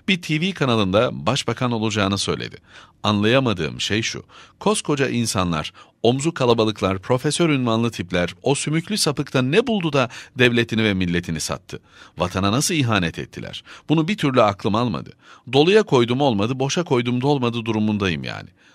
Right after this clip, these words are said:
Sonunda şuna karar verdim. Ya fetö'ye poposunu kaptırdı bunlar, kimi yatak odasında yakalandı, kimi de başka yerde, tıpkı Deniz Baykal gibi. Ya da anormal paralara satıldılar. fetö'de para çok çünkü. Fethullah Gülen ve arkasındaki üst akıl müthiş çalışıyor.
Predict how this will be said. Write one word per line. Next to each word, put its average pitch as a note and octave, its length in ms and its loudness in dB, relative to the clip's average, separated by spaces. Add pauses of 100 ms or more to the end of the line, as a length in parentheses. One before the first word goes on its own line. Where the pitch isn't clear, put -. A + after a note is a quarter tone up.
Sonunda D3 380 2
şuna A2+ 240 0
karar C#2+ 360 -4
verdim. A#1+ 320 -10 (400)
Ya C3+ 200 8
fetö'ye C#3 460 2
poposunu A2+ 500 0
kaptırdı C#2 540 -4
bunlar, F#2+ 400 -4 (300)
kimi D3+ 200 0
yatak C#3+ 320 0
odasında A#2 420 2
yakalandı, G2 500 0
kimi A2 220 -2
de E2+ 140 2
başka C#2+ 280 -4
yerde, B2+ 420 2 (320)
tıpkı F3 280 0
Deniz B2 260 0
Baykal G2 400 0
gibi. - 220 -16 (280)
Ya D3 160 6
da B2+ 280 2
anormal A2 480 0
paralara A2+ 440 -2
satıldılar. B1 640 -8 (340)
fetö'de F#2+ 500 0 (100)
para A#2 200 2
çok A#2+ 240 -2
çünkü. D2 340 -8 (320)
Fethullah F#3 420 2
Gülen G#3+ 260 2
ve G3+ 40 2
arkasındaki E3 680 -2
üst E3+ 220 -4
akıl D3+ 260 -2
müthiş D3+ 340 -2
çalışıyor. G2+ 460 -2